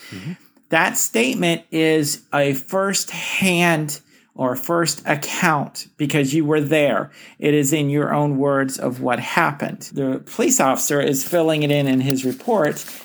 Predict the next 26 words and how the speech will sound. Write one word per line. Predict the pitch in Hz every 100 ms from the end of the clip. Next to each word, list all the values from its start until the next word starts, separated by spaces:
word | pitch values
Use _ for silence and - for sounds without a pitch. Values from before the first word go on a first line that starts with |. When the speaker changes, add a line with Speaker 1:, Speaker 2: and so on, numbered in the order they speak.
| -
Speaker 2:
Of | -
course, | 147 147
that | 147 147
turns | - 151 147 147
into | 139 135
a | 135
secondary, | - 240 262 208 135 110 92 92 233 - - - -
um, | 127 117 110 113
account, | 131 - 113 101 -
if | - -
you | 127
will, | 113 104 - - _ _ - _ - - - - -
if | 156 143
he | 151 143
is | 135
going | 151 135
to | 131
put | - 131
us, | 131
uh, | 123 - 117 113 - - -
if | -
he's | 143
going | 151 143
to | 135 135
interpret | 127 - 139 135 135 117
it, | 117 - -